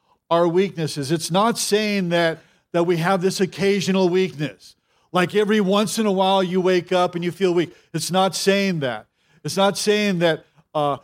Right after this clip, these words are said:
that once in a while you need God's strength. What it is saying is this, is that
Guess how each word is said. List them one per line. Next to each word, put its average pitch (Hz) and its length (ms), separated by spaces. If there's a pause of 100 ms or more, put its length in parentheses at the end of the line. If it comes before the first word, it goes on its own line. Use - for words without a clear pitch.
(180)
that 165 340
once 196 360
in 220 80
a 202 40
while 180 280
you 175 160
need 175 200
God's 160 280
strength. 147 260
What 175 180
it 196 120
is 180 120
saying 196 360
is 139 220
this, 151 340 (340)
is 170 200
that 170 200